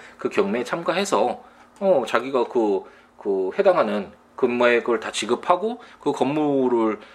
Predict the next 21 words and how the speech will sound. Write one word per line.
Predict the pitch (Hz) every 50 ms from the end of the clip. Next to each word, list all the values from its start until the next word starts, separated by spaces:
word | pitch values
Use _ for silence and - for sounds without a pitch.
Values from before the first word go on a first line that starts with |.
| - - _
어, | 95 92 90
경매로서 | - 123 117 120 127 131 127 123 113 107 - 110 101
취득하는 | - - 180 170 165 - 170 165 165
거 | 147 107
있어서는 | - - 113 107 113 98 101 101 98
뭐, | 92 85 85 85 - - - - - _
어, | 80 80 80
아무런 | 95 104 120 131 117
문제가 | 101 98 101 135 131 -
없다라고, | 92 - - - - - - - - - _ _ _ - 85 85 85 82 85 85 - 147 170 185 190 - - - - -
어, | 82 82 85 82 -
규정을 | - 95 85 90 87 107 131 143 147 -
하고 | 160 - 190
있습니다. | 170 - - 85 80 - - - - - - - _ _ _ _ _ _ - _ _ _ - - - - -
현실적으로는 | 98 - 160 180 196 220 220 - 233 185 180 165 143 127 117 107 98 - - - - - - - -
이제 | - 90 90 90 87 85 82 80 78 76 - - - - - - - - - _ _ _ _ _ _ _
그, | - - 101 92 90 85 82 80 78 76 71 64 62 - - - -
그 | - - -
전에 | - - 120 151 190 175 95 - 131 113 - - - _ _ _
병돌이가 | - - 90 101 113 131 123 117 101 110 101 98 95 92 - - - - - _ _
아마도, | - - 92 104 139 151 - 98 95 98 - -